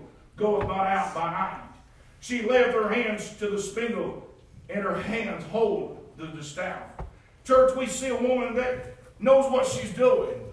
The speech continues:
We see a woman that's wise in what she does. It says in ver-, it says she finds a field, is considered a field, and buyeth it. And, and she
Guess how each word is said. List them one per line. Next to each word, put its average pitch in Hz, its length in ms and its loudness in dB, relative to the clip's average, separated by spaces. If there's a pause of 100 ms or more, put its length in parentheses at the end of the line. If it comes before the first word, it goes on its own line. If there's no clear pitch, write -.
(180)
We 262 140 0
see 285 240 -2
a 254 120 2
woman 269 360 2
that's 226 480 -4 (2750)
wise - 560 2
in 214 160 -2
what 220 180 0
she 202 220 -8
does. - 680 -10 (460)
It - 40 -20
says 226 200 2
in 214 180 -2
ver-, - 240 -6
it 208 120 -6
says 220 280 -6
she 214 100 -8
finds 220 400 -2
a 196 80 -4
field, 220 340 -6
is - 80 -10
considered 202 460 -6
a 196 120 -6
field, 208 300 -4
and 185 180 -6
buyeth - 440 -4
it. - 100 -12 (420)
And, 202 180 -2
and 196 140 -6
she - 240 -12